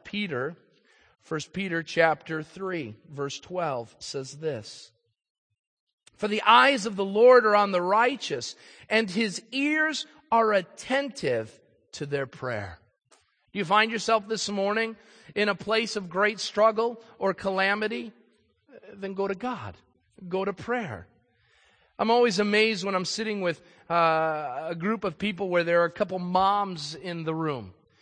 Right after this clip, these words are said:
And, uh, the, the children are in another room.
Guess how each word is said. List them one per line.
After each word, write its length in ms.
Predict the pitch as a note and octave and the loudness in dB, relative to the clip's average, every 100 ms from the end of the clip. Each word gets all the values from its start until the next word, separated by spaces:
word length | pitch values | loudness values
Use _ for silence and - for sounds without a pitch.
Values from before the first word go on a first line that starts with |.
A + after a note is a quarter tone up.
| _ _ - | _ _ -10
And, 400 | - F3+ F3+ E3+ | 0 2 2 0
uh, 460 | F#3+ F#3+ F#3 F#3 F#3 | 2 6 8 6 2
the, 320 | F3 F3+ F3+ | 0 -2 -2
the 80 | F3+ | -8
children 480 | F3+ B3 B3+ A3 G#3 | -6 -2 0 0 0
are 200 | G3+ G3 | 2 2
in 220 | G3 F#3+ - | 0 -4 -8
another 400 | F#3 G3+ A3 G#3 | -4 -2 0 -2
room. 380 | D#3+ C3+ G2+ | -4 -8 -10